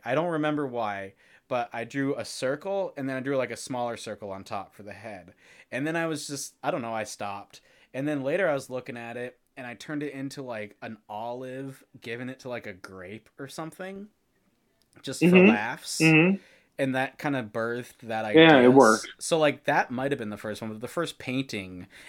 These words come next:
Speaker 1: and the first painting that I s-, I f-, I, the first one I sold and the first one I painted were the same,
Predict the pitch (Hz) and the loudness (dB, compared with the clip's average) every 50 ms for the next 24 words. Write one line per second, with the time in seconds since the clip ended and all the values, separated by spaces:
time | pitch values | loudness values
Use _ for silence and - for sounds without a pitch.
0 | - - 113 120 - - 156 139 - - 143 131 123 135 123 113 113 104 98 95 | -8 -6 -6 -4 -2 -2 -2 -2 0 -2 -2 -2 -2 -2 -2 0 0 0 0 -2
1 | - - - - - - _ _ - 117 120 - - - - - 127 127 123 - | -4 -6 -6 -8 -8 -10 _ _ -4 -4 -4 -6 -10 -16 -4 -2 -2 -2 -2 -8
2 | _ - 127 - - 196 202 202 208 196 175 156 139 - - 143 131 127 117 107 | _ -10 -8 -2 0 0 0 0 -2 -2 -2 -2 -2 2 4 6 6 6 4 2
3 | 107 110 107 - 139 127 - 123 110 104 101 - 120 117 110 104 95 95 95 92 | 0 -2 0 2 2 2 2 0 0 0 -2 -2 -4 -2 -2 -2 -4 -4 -6 -6
4 | 92 - - 107 101 95 87 85 90 | -6 -4 -2 -2 -4 -4 -6 -10 -14